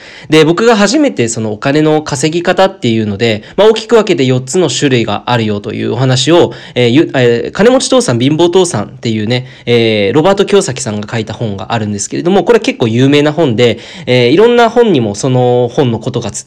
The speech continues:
について書いて、えー、わかりやすくね、書いているような、えー、ものもたくさんで、世の中に出ているんですけれども、えー、初めて知ったのは、四つの稼ぎ方っていうのが、えー、あると、えー、いうことです。で、一つ目は、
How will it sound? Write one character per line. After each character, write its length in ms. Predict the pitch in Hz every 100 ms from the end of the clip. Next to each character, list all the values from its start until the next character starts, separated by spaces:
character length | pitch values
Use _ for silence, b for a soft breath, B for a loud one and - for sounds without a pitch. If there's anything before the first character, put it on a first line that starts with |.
| 160
に 80 | 175
つ 160 | -
い 80 | 214
て 140 | 208
書 120 | - 151
い 100 | -
て、 220 | - - B B
え 380 | 117 110 110 107
ー、 40 |
わ 100 | 131
か 80 | 165
り 60 | 170
や 40 |
す 80 | 170
く 80 | 104
ね、 100 | 104
書 60 | 151
い 100 | 123
て 80 | 113
い 140 | 104
る 80 | 120
よ 140 | 123
う 40 | 110
な、 220 | 101 - _ -
え 400 | 113 107 107 107
ー、 20 |
も 100 | 120
の 80 | 120
も 100 | 104
た 120 | 143
く 60 | -
さ 100 | 208
ん 20 |
で、 120 | 202 -
世 100 | 156
の 60 | 185
中 180 | 202 107
に 60 |
出 140 | 101 131
て 80 | 113
い 40 |
る 80 | 104
ん 40 |
で 60 | 104
す 80 | -
け 80 | 110
れ 80 |
ど 80 | 120
も、 280 | 156 147 - B B B
え 200 | 135 127
ー、 40 | 120
初 220 | 208 330
め 140 | 370
て 80 | 127
知 80 | -
っ 40 |
た 100 | 127
の 120 | 104
は、 300 | 113 117 - -
四 160 | 160
つ 220 | 170 -
の 180 | 381 110 -
稼 260 | 131 127
ぎ 40 | 113
方 200 | 117 113
っ 80 | 110
て 80 |
い 40 | 117
う 20 |
の 80 | 160
が、 320 | 175 104 - _
え 280 | 113 104 104
ー、 0 |
あ 80 | 120
る 80 | 107
と、 120 | - _ _ _ 123
え 160 | 104
ー、 0 |
い 140 | 104 104
う 60 |
こ 100 | 117
と 80 | 110
で 80 | 113
す。 180 | - _ -
で、 80 | 175
一 160 | 175
つ 100 | 240
目 120 | 254 220
は、 260 | 170 101